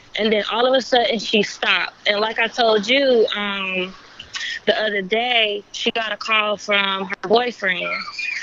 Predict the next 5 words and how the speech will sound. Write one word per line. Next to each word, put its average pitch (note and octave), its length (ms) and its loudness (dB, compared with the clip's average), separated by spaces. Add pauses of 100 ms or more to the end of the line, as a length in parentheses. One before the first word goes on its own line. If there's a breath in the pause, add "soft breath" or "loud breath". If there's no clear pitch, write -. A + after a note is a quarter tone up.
(400 loud breath)
and G3 560 0
he A#3 140 2
was A#3 140 4
harassing A3 540 0
her. G#3 420 2